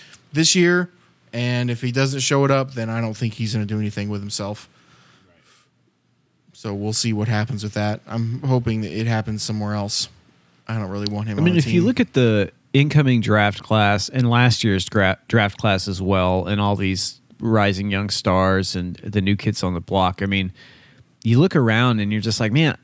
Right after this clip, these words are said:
Speaker 2: like, does a player like Darius Bazley have a place a-, anywhere, you know, on any team?" Like, a player, I, I just feel like there's, outside of, like, teams that are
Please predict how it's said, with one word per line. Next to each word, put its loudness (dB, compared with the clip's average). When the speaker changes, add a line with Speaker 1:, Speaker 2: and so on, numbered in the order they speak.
Speaker 2:
like, 4
does 0
a 2
player 2
like 2
Darius 2
Bazley 2
have 0
a -2
place -4
a-, -6
anywhere, 2
you 2
know, 4
on 2
any 2
team?" 0
Like, 2
a 2
player, 2
I, 2
I 4
just -2
feel 2
like 2
there's, 0
outside 4
of, 0
like, 2
teams 0
that 6
are 2